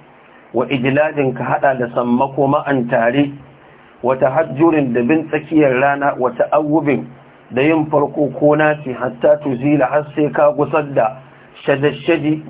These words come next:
baƙin ciki na wanda ya rasa malamin da zai karantar da shi. Ya ce, "Ta yaya za ka yi kai haka?"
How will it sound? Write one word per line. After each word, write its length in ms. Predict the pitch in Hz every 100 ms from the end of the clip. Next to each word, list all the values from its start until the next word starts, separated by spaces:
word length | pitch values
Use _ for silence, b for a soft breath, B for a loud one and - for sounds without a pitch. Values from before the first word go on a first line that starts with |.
| 113
baƙin 460 | 156 160 165 165 170
ciki 300 | - 147 135
na 80 | 139
wanda 300 | 151 160 143
ya 80 | 139
rasa 240 | 139 139
malamin 540 | 127 139 143 127 139
da 80 | 127
zai 140 | 117 123
karantar 480 | 127 120 120 120 123
da 80 | 117
shi. 200 | 117 104 - B B B B
Ya 120 | - 170
ce, 140 | 170 151
"Ta 60 | 196
yaya 380 | 196 175 160 147
za 160 | 156 160
ka 60 |
yi 100 | 151
kai 140 | 143 131
haka?" 440 | 131 147 131 110